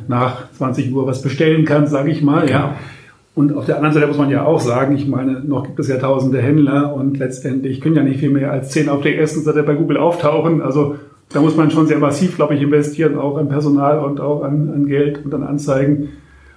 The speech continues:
Speaker 1: um sozusagen sich dort noch zu differenzieren, ne? Und, äh, das Problem ist ja dann auch, wenn Sie überregional agieren,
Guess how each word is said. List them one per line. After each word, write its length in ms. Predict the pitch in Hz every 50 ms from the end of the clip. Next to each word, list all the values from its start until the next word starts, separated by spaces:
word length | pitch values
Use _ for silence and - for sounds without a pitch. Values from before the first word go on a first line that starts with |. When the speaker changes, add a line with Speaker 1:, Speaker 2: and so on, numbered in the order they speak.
| _ _ _
Speaker 1:
um 140 | - 139 143
sozusagen 500 | 143 147 139 - 135 127 135 131 127 131
sich 160 | 123 117 113
dort 200 | 143 143 156 151
noch 120 | 143 127
zu 100 | - -
differenzieren, 800 | 147 147 - - 123 127 127 120 - - 151 143 131 120 120 123
ne? 200 | 123 127 135 143 139
Und, 200 | 120 117 113 113
äh, 100 | - 107 107 104 - - - _ _ _ - - _
das 180 | - 139 127 127
Problem 260 | - 127 131 139 143
ist 60 | 143 139
ja 60 | 135
dann 140 | 131 127 120
auch, 240 | 117 131 131 131 131
wenn 100 | 123 123
Sie 80 | 131
überregional 540 | - 151 185 170 143 139 135 123 127 123 120
agieren, 720 | 117 113 117 123 127 135 147 156 156 156 151 - - -